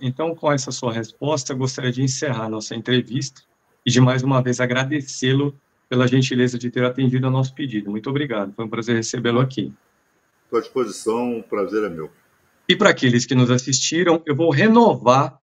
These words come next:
Speaker 1: os recados do início dessa transmissão. Se você ainda não é inscrito no canal de Carta Capital no YouTube, inscreva-se agora, clique aí no botão, curta, comente, compartilhe nossos vídeos.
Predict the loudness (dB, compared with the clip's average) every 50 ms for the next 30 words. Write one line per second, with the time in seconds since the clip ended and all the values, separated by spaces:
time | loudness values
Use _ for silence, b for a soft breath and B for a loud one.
0 | _ -6 -2 0 0 0 0 0 0 0 2 2 2 4 4 4 4 4 2 0
1 | 0 0 0 2 2 0 -2 -2 0 2 2 2 2 0 0 -2 -2 -2 -4 -4
2 | -6 -10 -14 _ _ _ _ _ _ _ _ _ _ _ _ _ 2 4 4 6
3 | 6 8 8 8 8 8 8 4 2 2 0 -2 -2 -2 -2 -2 0 0 -2 0
4 | 0 0 -2 -2 -2 -4 -4 -6 -6 -6 -6 -6 -8 -8 -8 -8 -6 -6 -4 -2
5 | -2 -2 -4 -4 -6 -2 2 2 2 2 2 -2 -6 -8 _ _ _ -8 -4 0
6 | 2 4 4 4 4 4 4 2 2 4 4 4 6 6 4 2 -2 -2 2 2
7 | 4 6 6 6 6 6 4 4 2 2 0 -2 -2 0 0 -2 -2 _ _ _
8 | _ _ _ _ _ _ _ _ 6 6 8 8 8 8 6 4 2 0 0 -4
9 | -4 -2 2 4 6 6 6 4 4 2 -2 -2 0 0 0 0 0 0 2 4
10 | 4 4 4 2 -2 -4 -6 -8 -8 -2 2 2 2 2 2 -2 -4 -6 -6 -10